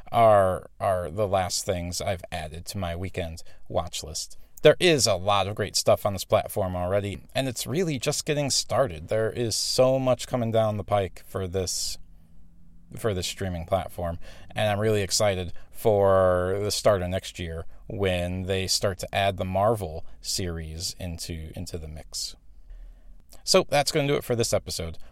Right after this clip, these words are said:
What's something on your Disney Plus watch list that's not a Star Wars thing? I would love to know that. Send me an email at jump to lightspeed pod at gmail dot com or reach out on Twitter at jump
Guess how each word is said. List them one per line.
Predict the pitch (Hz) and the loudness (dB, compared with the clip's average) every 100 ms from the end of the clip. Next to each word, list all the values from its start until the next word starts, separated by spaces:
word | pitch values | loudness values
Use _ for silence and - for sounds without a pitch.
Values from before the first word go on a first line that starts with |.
| - | 0
What's | 180 220 | 2 4
something | - 233 208 220 | 4 4 4 6
on | 214 | 6
your | 190 156 185 | 6 6 6
Disney | 147 117 107 | 6 2 0
Plus | 98 110 - | 2 2 2
watch | 104 92 - | 2 2 0
list | 101 107 - - | -2 -2 -4 -6
that's | - 123 - | 0 2 2
not | 113 120 143 - | -4 -2 -2 -2
a | 131 | 0
Star | - 120 160 | 4 6 6
Wars | 104 80 - | 4 -2 -6
thing? | 82 82 - | -4 -6 -4
I | 120 | -2
would | 143 143 | -2 -2
love | 123 123 143 151 147 135 | -4 0 6 8 8 6
to | 139 | -2
know | 139 143 | 0 0
that. | 104 - - - - - - - | 0 -4 -10 -14 -14 -14 -14 -6
Send | - 165 | 4 6
me | 160 156 | 6 4
an | 139 | 4
email | 151 170 190 - | 4 6 4 4
at | 113 101 | 4 2
jump | 98 117 120 | 6 4 6
to | 123 | 4
lightspeed | 110 117 - 117 101 | 6 6 4 -2 0
pod | 104 95 117 - | 2 6 4 4
at | 113 - | 0 -2
gmail | 95 104 101 98 87 | -4 -2 0 0 0
dot | 87 - | -4 2
com | 92 90 127 - - - | 2 2 -4 -8 -18 0
or | 175 175 170 - | 10 12 12 10
reach | 127 139 - | 2 0 6
out | 143 139 | 6 6
on | 143 | 2
Twitter | 127 156 107 - | 2 4 4 2
at | 113 - | -2 -2
jump | 104 120 - | 0 0 0